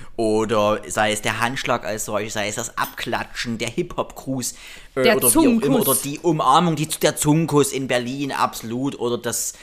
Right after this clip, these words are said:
Speaker 1: äh,
Speaker 2: <laughs>
Speaker 1: Anurinieren, Golden Shower-Begrüßung, wie man in Berlin-Kreuzberg sagt.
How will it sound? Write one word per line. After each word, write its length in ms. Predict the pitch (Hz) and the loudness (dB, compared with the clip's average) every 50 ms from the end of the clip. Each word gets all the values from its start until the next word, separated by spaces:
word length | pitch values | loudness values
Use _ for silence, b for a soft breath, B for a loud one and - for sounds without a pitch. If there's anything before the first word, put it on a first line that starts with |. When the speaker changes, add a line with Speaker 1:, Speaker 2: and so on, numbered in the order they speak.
| B B B B 220 - | B B B B -14 -6
Speaker 1:
äh, 400 | - 113 110 107 110 110 110 110 113 | -2 0 0 2 2 2 0 0 0
Speaker 2:
<laughs> 20 | - | 2
Speaker 1:
Anurinieren, 960 | 110 127 151 156 - 165 151 135 135 131 123 120 120 123 113 98 92 92 92 - | 0 2 2 2 0 0 0 0 -2 -2 0 0 0 0 0 0 -2 -6 -8 0
Golden 500 | - 120 120 131 143 143 139 135 127 117 | 4 4 6 8 8 6 6 2 -2 -2
Shower-Begrüßung, 1400 | 113 - - - - 123 123 139 160 151 143 120 131 117 - - 113 113 117 117 113 104 - 110 95 90 90 | 0 0 0 2 4 4 4 6 6 6 4 4 2 -4 -4 -2 -4 -2 -2 -2 -2 -4 -4 -4 -4 -4 -6
wie 100 | 92 104 107 | -6 -4 -4
man 180 | 107 101 101 | -4 -4 -4
in 260 | 98 78 110 110 110 104 | -4 -4 -4 -4 -4 -4
Berlin-Kreuzberg 880 | 113 107 107 113 110 107 - 117 120 131 143 139 - - 151 143 - | -2 -2 -2 -4 -6 -6 0 2 2 2 2 -2 -2 -2 -2 -2 -2
sagt. 320 | - - 139 139 135 B | -4 -4 -4 -4 -4 B